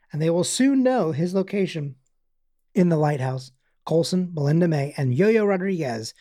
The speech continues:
try to come to terms with what has happened to shield. Suddenly, some kind of strange signal takes over the base's computers. May wonders what the Chronicoms are doing now, while Phil Coulson goes to work on figuring out what is happening.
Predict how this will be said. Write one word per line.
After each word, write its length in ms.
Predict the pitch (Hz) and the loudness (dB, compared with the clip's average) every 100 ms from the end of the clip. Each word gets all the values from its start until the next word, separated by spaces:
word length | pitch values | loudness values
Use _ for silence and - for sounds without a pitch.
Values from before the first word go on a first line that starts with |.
| _ - | _ -8
try 220 | - 147 | -2 -2
to 120 | 131 | -4
come 220 | 135 165 185 | -6 -4 -4
to 80 | |
terms 460 | 170 - 190 147 131 | -4 -4 -2 -2 -6
with 200 | 143 131 | -8 -8
what 220 | 127 139 | -8 -10
has 160 | - 120 | -10 -12
happened 460 | 160 156 110 110 - | -8 -8 -10 -16 -20
to 140 | - 113 | -20 -18
shield. 420 | - 123 110 117 _ _ _ _ _ _ _ _ - | -14 -12 -12 -16 _ _ _ _ _ _ _ _ -4
Suddenly, 420 | - 208 175 160 | 0 2 2 0
some 300 | - 175 170 | -2 -2 -2
kind 240 | 156 151 | -2 -2
of 100 | 135 | -2
strange 480 | 123 - 190 185 - | -8 -2 0 2 0
signal 340 | - 185 165 | -4 -4 -6
takes 320 | 135 - 139 - | -8 -6 -8 -6
over 240 | 135 135 | -8 -6
the 80 | 131 | -6
base's 380 | 123 139 - - | -6 -8 -8 -16
computers. 720 | 120 104 208 180 123 - - _ _ _ _ _ _ _ - | -16 -10 -4 -4 -6 -20 -20 _ _ _ _ _ _ _ 0
May 140 | 240 | 2
wonders 400 | 240 214 185 151 | 4 2 2 0
what 100 | 160 | -2
the 80 | 156 | -2
Chronicoms 540 | - 151 143 - 127 | -4 -2 -2 -2 -4
are 40 | 123 | -2
doing 240 | 120 110 | -4 -2
now, 380 | 127 180 139 131 | 0 0 -2 -8
while 180 | - 127 | -10 -12
Phil 240 | 120 180 156 | -6 -6 -6
Coulson 480 | - 214 - 139 | -6 -8 -6 -8
goes 260 | 127 127 120 | -4 -6 -6
to 100 | - | -8
work 200 | 135 131 | -8 -6
on 180 | 131 127 | -6 -4
figuring 400 | 196 165 131 131 | -4 -2 0 0
out 260 | 143 - | -2 -4
what 200 | 170 135 | -2 -2
is 100 | 120 | 0
happening. 440 | 135 139 127 - | 0 0 -2 -12